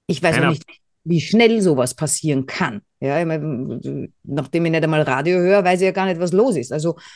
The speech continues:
Speaker 1: <clears throat> ähm, habe aber letztens auf TikTok den Tipp gekriegt von, von, von einem TikToker. Ähm, der hat tatsächlich wieder, äh, gesagt, äh, Gold kann man sich, äh, zurzeit ganz gut, äh,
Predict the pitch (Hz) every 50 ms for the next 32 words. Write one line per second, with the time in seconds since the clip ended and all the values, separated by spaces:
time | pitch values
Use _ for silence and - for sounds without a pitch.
0 | - - _ _ _ _ - - - 262 240 208 165 143 131 - _ _ _ _
1 | _ _ _ _ _ _ _ _ - 165 165 160 160 165 170 165 165 180 180 233
2 | 233 202 190 180 190 202 - - 202 185 151 - - - - - - - 240 -
3 | - - 196 185 190 - 214 - _ - 240 - - - - 269 269 - - -
4 | - 240 226 226 220 220 214 - 220 208 202 196 196 - 202 196 190 - - 180
5 | 190 190 180 180 175 170 156 156 - _ _ _ _ _ _ - 190 - - -
6 | 247 - 359 381 - _ _ _ _ _ _ _ _ _ _ _ _ _ _ -
7 | - - _ - 175 180 175 175 180 180 180 180 180 180 175 - _ _ _ _
8 | _ _ _ _ _ _ _ - 196 196 233 269 247 - 269 285 277 302 285 277
9 | 262 277 240 226 240 233 202 240 233 233 214 - - 208 208 208 202 196 - 208
10 | - 233 220 220 - - 190 170 190 190 185 170 185 202 220 - - 233 214 226
11 | 226 202 226 208 - - 196 190 208 202 202 - 208 202 - 214 196 196 - -
12 | 208 208 196 - 214 208 196 - - 170 175 175 175